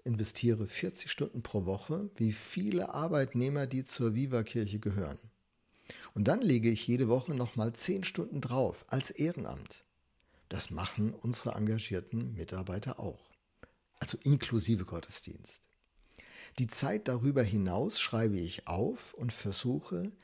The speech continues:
sie zu anderen Zeiten als Freizeitausgleich zu nehmen. Bis April zwanzig dreiundzwanzig hatten sich bei mir zweihundert Stunden,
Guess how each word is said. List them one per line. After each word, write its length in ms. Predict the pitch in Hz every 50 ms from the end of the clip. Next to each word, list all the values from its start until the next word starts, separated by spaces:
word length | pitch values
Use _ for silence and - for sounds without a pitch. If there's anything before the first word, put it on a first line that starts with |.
| - - -
sie 180 | - - 156
zu 260 | 151 - - 127 -
anderen 420 | - 107 123 139 147 151 143 160 156
Zeiten 400 | - - - 113 117 117 - 135
als 180 | 123 - -
Freizeitausgleich 960 | - - 120 135 151 - - 123 107 - - - 90 - - 90 76 80 -
zu 160 | - - -
nehmen. 360 | 82 73 76 64 57 52 101 - _ _ _ _ _ _ _ _ _ - - - - - - - _ _ _ _ _
Bis 260 | 139 135 - - -
April 880 | - - 87 - - - - 175 190 220 220 196 - 73 65 120 113 - _ _
zwanzig 440 | - - - 104 101 101 - 98 95
dreiundzwanzig 840 | - - 117 143 147 139 113 - - 98 95 95 101 98 - -
hatten 200 | 117 110 - 117
sich 280 | 107 - 123 110 - -
bei 100 | 113 104
mir 380 | 101 107 113 113 117 113 -
zweihundert 880 | - - - - - 117 180 165 135 - - 175 151 147 147 135 127 -
Stunden, 760 | - - - - 139 135 127 - - - 98 101 101 104 104